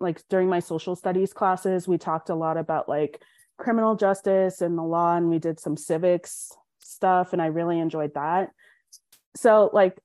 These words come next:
I guess if I'm really into a subject and I really like it, then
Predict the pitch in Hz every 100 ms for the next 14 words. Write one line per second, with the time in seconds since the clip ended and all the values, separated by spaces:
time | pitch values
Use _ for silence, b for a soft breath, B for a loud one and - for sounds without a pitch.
0 | - 226 285 311 311 247 196 196 220 233
1 | 196 175 170 - 233 233 254 233 254 226
2 | 190 185 185 156 151 175 233 - 190 175
3 | 165